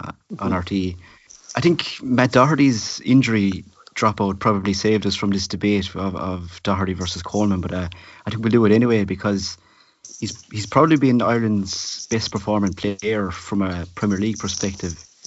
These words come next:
Speaker 2: over the past year and a bit, um, and he's persistently been left out over the captain.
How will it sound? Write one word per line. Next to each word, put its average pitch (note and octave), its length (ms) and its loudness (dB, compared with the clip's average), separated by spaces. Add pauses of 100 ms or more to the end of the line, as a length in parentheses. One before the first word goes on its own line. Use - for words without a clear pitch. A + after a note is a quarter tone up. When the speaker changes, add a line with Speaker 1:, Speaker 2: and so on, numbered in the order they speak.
Speaker 2:
over F#2+ 160 -8
the F#2 120 -8
past G2 320 -2
year G#2 220 2
and F#2+ 100 2
a - 20 -2
bit, G2 400 -2 (540)
um, F2 480 -4
and G2 100 -6
he's F2 140 -4
persistently F#2+ 720 -4
been F#2+ 180 -4
left F#2 240 -2
out F#2+ 280 0
over F#2 240 -4
the F2+ 80 -4
captain. F#2+ 560 -4